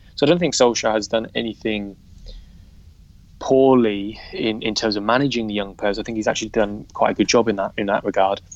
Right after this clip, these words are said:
I wasn't expecting Dan James to be as prominent as he has been, but I think that's primarily because of a lack of talent that we have,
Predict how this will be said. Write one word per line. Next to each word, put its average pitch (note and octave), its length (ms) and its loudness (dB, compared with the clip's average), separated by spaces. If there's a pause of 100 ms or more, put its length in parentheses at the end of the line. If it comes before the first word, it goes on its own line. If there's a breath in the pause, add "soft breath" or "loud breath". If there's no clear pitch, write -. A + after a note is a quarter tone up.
I - 40 0
wasn't B2+ 300 4
expecting A2+ 400 -6
Dan G#2+ 180 -2
James A2 320 -6
to G#2+ 100 -14
be G#2+ 160 0
as G2+ 100 -2
prominent G#2 400 -4
as G2+ 120 -2
he G2+ 60 -2
has G2+ 200 2
been, C3 300 0
but G#2 180 2
I A#2 40 2
think - 200 -4
that's A2 320 -4 (140)
primarily G#2+ 460 0
because - 260 -12
of G#2 80 -2
a G#2 40 0
lack G#2 260 0
of G#2+ 200 4 (640 soft breath)
talent G#2 380 0
that A#2+ 100 -4
we G#2+ 80 -8
have, A2 320 -2